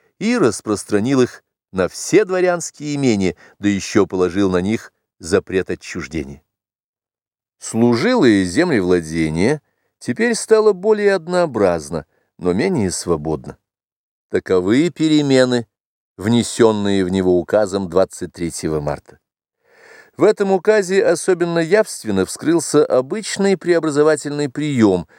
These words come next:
усвоенный в перестройке общества и управления.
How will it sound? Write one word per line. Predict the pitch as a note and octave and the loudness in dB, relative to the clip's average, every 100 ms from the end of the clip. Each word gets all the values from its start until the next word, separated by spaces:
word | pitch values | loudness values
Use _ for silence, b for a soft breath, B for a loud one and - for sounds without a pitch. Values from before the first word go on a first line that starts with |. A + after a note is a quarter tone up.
| b b | b b
усвоенный | G2+ F#2 - F3+ A3 G3+ G3 | -4 -4 0 0 2 2 0
в | E3+ | -2
перестройке | - E3+ D3+ - D#3+ D3+ - D3 | -6 -8 -8 0 0 0 -2 0
общества | D3+ - - C3 | 0 -4 -10 -2
и | C3+ | 0
управления. | C3 B2 A2 E2+ D2+ | 0 0 0 -2 -4